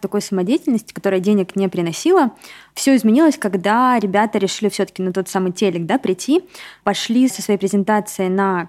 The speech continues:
канал «Дважды два», такой молодой и дерзкий, и показывали там, э, кринжовый, как говорят в ТикТоке, ролик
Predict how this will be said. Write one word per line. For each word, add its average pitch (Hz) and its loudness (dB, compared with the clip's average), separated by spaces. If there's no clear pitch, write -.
канал 190 0
«Дважды 185 -4
два», 240 0
такой 202 0
молодой 196 2
и - 0
дерзкий, 220 0
и 190 0
показывали 214 0
там, 208 0
э, 190 0
кринжовый, 190 0
как 180 -6
говорят 175 -4
в - -20
ТикТоке, - -4
ролик 285 2